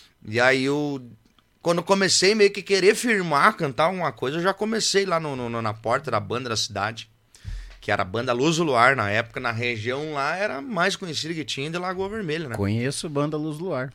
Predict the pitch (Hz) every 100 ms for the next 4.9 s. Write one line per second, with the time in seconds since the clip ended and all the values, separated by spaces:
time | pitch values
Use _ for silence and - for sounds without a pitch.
0 | - 202 190 - 131 156 196 98 87 _
1 | _ 123 135 131 131 131 139 156 180 196
2 | - - 196 175 175 143 135 131 135 113
3 | 113 123 117 110 104 117 135 143 139 110
4 | 165 170 175 175 185 147 117 139